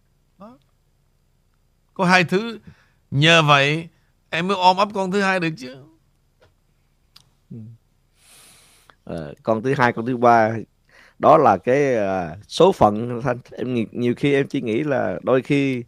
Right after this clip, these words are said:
Speaker 2: à, con người chúng ta gặp nhau ở trên đời này, à, nhiều, nhi-, không phải là qua một cái, à, quyết định, định đạt của mình, mà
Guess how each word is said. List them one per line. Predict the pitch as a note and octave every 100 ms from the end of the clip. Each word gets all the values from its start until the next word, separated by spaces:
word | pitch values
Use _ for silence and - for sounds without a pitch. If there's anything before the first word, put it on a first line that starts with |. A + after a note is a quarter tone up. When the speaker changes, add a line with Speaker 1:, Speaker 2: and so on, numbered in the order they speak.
| - - _ _
Speaker 2:
à, | A2 A2
con | B2 B2
người | A#2 G#2
chúng | - A#2+
ta | C3 A#2+ A2+ A2
gặp | G2 -
nhau | A#2 A2+ G#2+ G2+
ở | A2
trên | A#2
đời | G#2+ G#2
này, | G#2 F#2+ E2 - _
à, | F#2 F#2+ F2 - _ _ _ _ _
nhiều, | A2+ C3+ B2+ A#2 F#2
nhi-, | A2+ -
không | - D3
phải | C#3+ A2+
là | C#3+ A#2
qua | G#2+ G2+ B2
một | G#2 -
cái, | A#2+ D3+ E3+ -
à, | B2 A2+ G2+ - _ _ _ -
quyết | B3 -
định, | B2 A#2 -
định | A#2+ B2
đạt | G#3+ -
của | E3
mình, | D3 A2+ G2+
mà | G#2